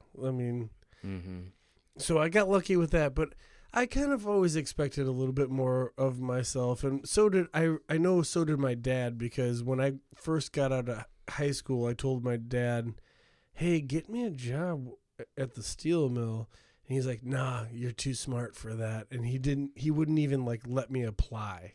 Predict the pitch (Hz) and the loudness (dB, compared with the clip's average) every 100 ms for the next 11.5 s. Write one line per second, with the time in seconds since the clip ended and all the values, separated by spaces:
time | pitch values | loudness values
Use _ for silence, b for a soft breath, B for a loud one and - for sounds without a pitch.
0 | - - 160 190 185 156 151 127 147 107 | -18 0 4 4 4 2 0 4 2 4
1 | 117 139 139 104 120 123 - _ 113 110 | 2 0 0 -2 2 0 -2 _ 0 0
2 | - 120 123 120 110 - - - 92 107 | 0 0 0 0 -2 -6 -16 -16 -6 -2
3 | 107 - 117 117 - 113 101 - - 131 | -2 0 0 0 0 -2 -2 -2 0 0
4 | - 110 104 110 131 120 104 107 117 101 | 0 0 2 2 2 2 -2 -2 -2 -4
5 | b b b b 131 - 175 123 - - | b b b b -6 0 2 2 0 4
6 | 127 135 123 120 - - 131 131 - - | 4 4 4 0 0 -2 -2 -2 -6 -18
7 | 76 76 _ _ 107 117 101 - 107 95 | -18 -18 _ _ -2 -2 -2 -4 -4 0
8 | 110 - 104 98 92 - - - - 110 | -2 0 -2 0 0 -2 -12 -14 -6 -6
9 | - - - 98 95 90 85 - 92 87 | -6 -8 -2 0 2 0 0 -2 -2 -2
10 | - 95 101 - _ _ - 101 - 87 | -4 -6 -6 -8 _ _ -10 -8 -6 -6
11 | - 110 104 82 76 | -6 -4 -4 -6 -12